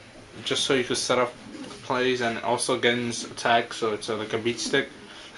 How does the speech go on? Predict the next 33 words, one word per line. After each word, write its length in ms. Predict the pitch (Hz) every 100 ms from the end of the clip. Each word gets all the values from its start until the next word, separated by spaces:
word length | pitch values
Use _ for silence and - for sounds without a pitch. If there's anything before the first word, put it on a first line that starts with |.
| -
Li-, 120 | 120
uh, 280 | 123 113 117
Light 140 | 123
and 100 | 123
Darkness, 340 | 127 131 139 135
shut 240 | - 120
down 220 | 123 120
everything. 400 | 120 127 139 151 147 - - - - - - - - - - -
A 40 |
Foolish 260 | - 156 151
Burial, 500 | 147 147 151 147 147 - -
send, 460 | - - 131 131 127 - - - - - - -
um, 540 | 120 120 117 113 110
like 160 | 113 -
a, 140 | 113
a 220 | - 110
Dandelion 420 | 117 117 120 120 117
to 100 | -
the 80 | 117
grave. 420 | 110 127 156 160 - - - - - - - - - - -
Uh, 180 | 123 117 -
two, 140 | 151
three 360 | - - 151 165
Pot 200 | 160 147
of 80 | 135
Avarices, 680 | 139 147 147 156 147 139 131
a 120 | -
charge, 840 | - - 143 151 143 131 - - - - - -
uh, 300 | 120 123 123
mill, 420 | 117 127 135 139 143 - - - -
Pot 140 | 139
of 80 | 131
Avarices. 580 | 131 127 135 123 -